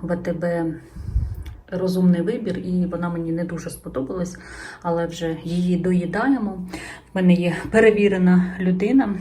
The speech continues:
яка продає домашню смачну капусту, тож треба буде,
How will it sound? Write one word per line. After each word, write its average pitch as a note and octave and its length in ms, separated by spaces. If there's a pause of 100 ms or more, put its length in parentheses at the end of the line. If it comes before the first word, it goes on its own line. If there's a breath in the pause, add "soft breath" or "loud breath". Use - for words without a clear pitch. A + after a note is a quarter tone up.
(120)
яка E3+ 380 (140)
продає F3 400
домашню E3 680 (360 loud breath)
смачну - 480
капусту, F#3+ 480
тож - 220
треба E3+ 320
буде, E3 320